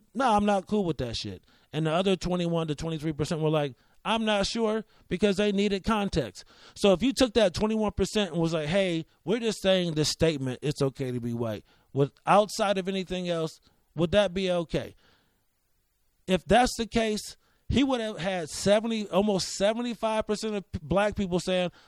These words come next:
"I'm cool with that," and another twenty-one going, "I'm not cool with that." That's seventy-five percent. That's a big majority of people, and he still, he called us a hate group because not everybody agreed that it was okay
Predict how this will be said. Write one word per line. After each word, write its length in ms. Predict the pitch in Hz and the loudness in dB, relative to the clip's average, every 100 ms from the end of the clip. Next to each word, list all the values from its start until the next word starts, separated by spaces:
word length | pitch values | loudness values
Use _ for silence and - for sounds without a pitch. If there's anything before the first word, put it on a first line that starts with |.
| - 196 | -8 0
"I'm 180 | 240 | 0
cool 240 | 220 240 247 | 0 -2 0
with 160 | 208 | 0
that," 240 | 190 190 - | 0 -2 -2
and 100 | 185 | 0
another 320 | 196 208 196 190 | 2 2 2 2
twenty-one 480 | 214 214 202 202 | 2 0 0 0
going, 320 | 185 190 185 175 _ _ _ | 0 2 0 -4 _ _ _
"I'm 160 | 214 247 | 2 6
not 180 | 240 220 | 6 6
cool 160 | 254 | 2
with 160 | 247 - | 2 0
that." 220 | 107 95 _ _ _ _ _ _ _ _ _ _ 240 | -4 -8 _ _ _ _ _ _ _ _ _ _ 2
That's 240 | 233 - _ _ _ | 2 2 _ _ _
seventy-five 640 | - - 285 277 - 277 269 | -14 -2 0 0 0 2 2
percent. 460 | 247 - - - - | -2 -2 -6 -6 -6
That's 240 | 160 254 - | -2 0 2
a 140 | 254 | 2
big 420 | 175 180 247 220 - _ _ _ _ _ _ | 2 -2 -2 -4 -10 _ _ _ _ _ _
majority 480 | 180 202 247 247 240 | -4 -2 0 0 0
of 100 | 233 | 0
people, 320 | 254 247 240 | 0 0 0
and 100 | 196 | 2
he 140 | 185 247 | 2 0
still, 440 | - - 262 233 - _ - | -4 -2 -2 -2 -6 _ -4
he 140 | - 277 | -2 2
called 280 | 262 262 247 | 6 6 6
us 100 | 247 | 4
a 140 | 226 | 4
hate 280 | 208 262 202 | 4 4 4
group 280 | 220 220 180 | 4 4 0
because 360 | - 214 196 - - | 0 0 0 -4 -2
not 300 | 170 220 233 165 | 2 2 2 2
everybody 600 | 190 220 185 196 202 196 | 2 4 2 2 2 2
agreed 520 | 170 185 202 196 160 | 4 4 4 2 4
that 160 | 180 | 4
it 100 | 175 | 4
was 180 | 170 170 | 2 2
okay 580 | 160 170 165 160 143 | 4 4 4 -2 -2